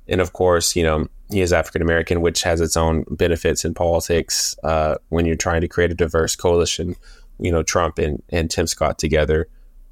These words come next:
Um, you know, that's something that could be seen as an asset for sure for Trump. But yeah, I think most of these candidates have not positioned themselves well, but I think it's interesting that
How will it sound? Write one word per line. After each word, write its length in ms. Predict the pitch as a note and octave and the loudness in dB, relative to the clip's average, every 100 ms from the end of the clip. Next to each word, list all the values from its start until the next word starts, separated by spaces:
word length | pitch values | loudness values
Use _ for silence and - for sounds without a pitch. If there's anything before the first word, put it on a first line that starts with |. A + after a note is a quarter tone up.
| - - | -20 -10
Um, 300 | - D#2 D2+ - | -4 0 -2 -2
you 160 | - E2+ | 0 4
know, 80 | |
that's 200 | E2+ E2+ | 4 2
something 280 | - F2+ F2+ | 0 0 0
that 120 | F2 - | 0 0
could 120 | D#2+ | 0
be 60 | |
seen 220 | D#2+ - D#2+ | 0 0 0
as 100 | E2 | 0
an 80 | |
asset 420 | D#2 D#2 D#2 D#2+ C#2+ | 0 0 0 0 -2
for 140 | - | -4
sure 400 | - E2 D#2 D2+ - - - - | -2 0 0 -2 -10 -20 -20 -20
for 340 | - - F#2 | -10 -2 0
Trump. 360 | D#2+ - D#2+ C#2 | 0 0 0 0
But 80 | G2+ | 2
yeah, 80 | F2+ | 2
I 20 | |
think 160 | B2+ | 4
most 180 | A#2+ B2 | 4 4
of 80 | B2 | 2
these 120 | G#2+ | 0
candidates 400 | - G2+ F#2 F2+ | 2 2 2 0
have 100 | F#2 | 0
not 180 | F2 D#2+ | 0 0
positioned 360 | F2+ F2 - F2 | -2 -4 -2 -2
themselves 280 | - E2 - | -2 -2 2
well, 200 | F2+ E2 | 2 4
but 100 | F2+ | 2
I 80 | |
think 200 | F#2 A#2 | 2 2
it's 80 | G#2 | 2
interesting 540 | F2 G2 G2+ - F#2 F2 | 0 0 -2 0 0 0
that 200 | D#2+ | -2